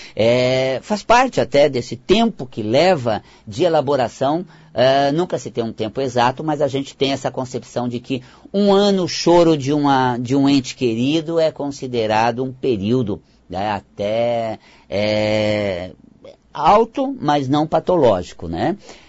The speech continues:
É, pra pessoa tá realmente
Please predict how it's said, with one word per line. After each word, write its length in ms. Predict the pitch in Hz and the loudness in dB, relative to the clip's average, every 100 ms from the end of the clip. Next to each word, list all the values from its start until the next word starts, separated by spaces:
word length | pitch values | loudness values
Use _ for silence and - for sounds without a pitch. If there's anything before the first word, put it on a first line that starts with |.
| _ | _
É, 680 | 101 107 113 113 117 117 117 | -4 -2 -2 -2 -2 -2 -4
pra 100 | 117 | -4
pessoa 320 | 117 117 - 117 | -6 -6 -4 -4
tá 300 | 117 117 117 | -2 -2 -4
realmente 640 | 92 120 117 117 110 123 | -6 -4 -2 -4 -6 -12